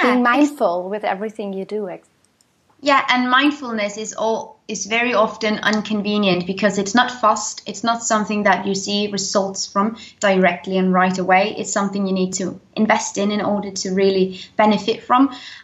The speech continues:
Speaker 2: And that's why if something is, is convenient, it's usually not for me. Everything I like to do is really, really difficult.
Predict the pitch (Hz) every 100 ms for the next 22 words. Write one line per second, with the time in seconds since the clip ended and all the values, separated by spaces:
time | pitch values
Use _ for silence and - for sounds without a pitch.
0 | _ - 240 233 233 233 220 226 - 233
1 | 226 220 220 220 - 254 254 254 226 208
2 | 196 - 208 - 226 214 240 240 202 185
3 | 185 208 196 220 214 202 196 196 190 202
4 | 196 185 - - _ 247 254 247 220 208
5 | - 196 202 208 202 - 196 202 196 196
6 | 196 190 208 196 196 190 190 196 190 196
7 | 190 185 175 -